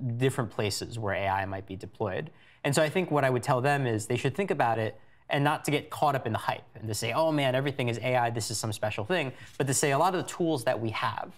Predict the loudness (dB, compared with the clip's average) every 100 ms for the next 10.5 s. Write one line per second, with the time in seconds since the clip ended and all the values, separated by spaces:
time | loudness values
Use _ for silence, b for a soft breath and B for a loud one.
0 | -12 -8 -8 -8 -8 0 2 4 2 0
1 | 0 0 0 0 -2 -2 -2 -2 -2 -4
2 | -6 -6 -4 -2 0 -2 -6 -10 -12 -12
3 | -12 -12 -14 -16 -18 b b 2 4 4
4 | 4 2 0 0 2 2 0 -2 -2 -2
5 | 0 0 0 -2 -2 -2 -2 -4 -8 -8
6 | -6 -6 -2 -4 -4 -8 -8 -10 -14 -6
7 | -4 -2 -4 -10 -12 b b -4 0 0
8 | 0 -2 -4 -2 0 0 0 0 -2 -4
9 | -6 -6 -8 -8 -6 -6 -6 -8 -8 -8
10 | -8 -8 -10 -12 -18